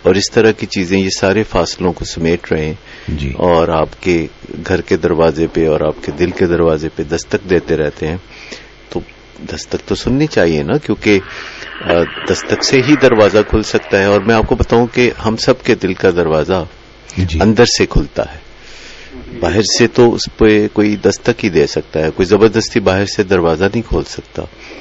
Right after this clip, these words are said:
Speaker 1: बाहर से दरवाजा पीट सकते हैं, दरवाजा तोड़ने की कोशिश कर सकते हैं, लेकिन दिल का दरवाजा टूटता भी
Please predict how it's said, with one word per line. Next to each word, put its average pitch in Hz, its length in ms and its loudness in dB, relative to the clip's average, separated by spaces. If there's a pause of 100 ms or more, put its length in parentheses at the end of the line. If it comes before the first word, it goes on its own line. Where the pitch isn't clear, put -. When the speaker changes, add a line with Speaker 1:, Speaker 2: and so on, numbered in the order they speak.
(580)
Speaker 1:
बाहर 78 180 2
से 87 160 -2
दरवाजा 85 380 2
पीट 101 300 -2
सकते - 360 -6
हैं, 90 160 0
दरवाजा 82 360 2
तोड़ने 92 460 2
की 95 120 -6
कोशिश 90 380 -2
कर - 140 -2
सकते - 360 -6
हैं, 90 100 2
लेकिन 82 420 -4
दिल 87 160 2
का 92 180 0
दरवाजा 80 460 0
टूटता - 500 -8
भी - 140 -8